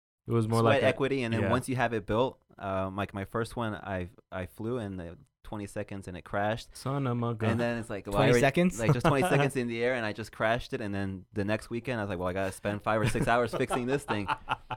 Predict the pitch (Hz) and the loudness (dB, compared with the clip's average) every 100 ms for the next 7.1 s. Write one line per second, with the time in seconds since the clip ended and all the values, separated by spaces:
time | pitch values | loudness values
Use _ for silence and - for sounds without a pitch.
0 | - 104 107 92 - - - 131 127 123 | -10 -6 -4 -4 -8 -18 -4 2 4 6
1 | 123 104 131 135 151 151 151 156 156 151 | 4 4 2 6 6 8 8 6 6 4
2 | 143 156 151 147 147 - 156 139 123 123 | 4 4 6 6 4 0 2 4 2 -2
3 | 139 120 143 160 147 139 151 147 143 147 | -4 0 0 4 2 4 4 2 2 2
4 | 147 143 127 147 170 165 151 151 - 143 | 4 4 4 2 4 2 4 2 0 2
5 | 135 117 - 139 131 95 95 107 101 101 | 4 4 6 8 8 4 -2 -4 -4 -6
6 | 107 98 92 117 143 131 151 180 165 139 | -8 -10 -10 0 2 4 4 6 4 2